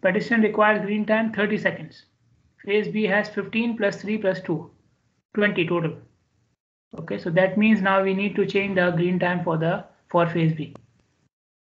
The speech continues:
Okay, now yellow and all red, I have already shown you the equations in the last, uh, lecture, and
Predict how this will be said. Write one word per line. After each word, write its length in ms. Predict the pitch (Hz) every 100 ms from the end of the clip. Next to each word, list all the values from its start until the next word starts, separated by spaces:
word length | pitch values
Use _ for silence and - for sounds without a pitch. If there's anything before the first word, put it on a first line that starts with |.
| _ _ - 160
Okay, 240 | 160 - _ _ _
now 80 | 165
yellow 340 | 160 170 214
and 160 | 233 220
all 160 | 208 214
red, 360 | 226 247 247 -
I 120 | 170
have 120 | 185
already 300 | 190 190 214
shown 260 | 220 202 208
you 100 | 208
the 120 | 190
equations 480 | 180 196 190 208 196
in 140 | 180
the 80 | 170
last, 400 | 170 170 - -
uh, 100 | 165
lecture, 480 | 160 165 214 247 - - _ _ -
and 300 | 165 175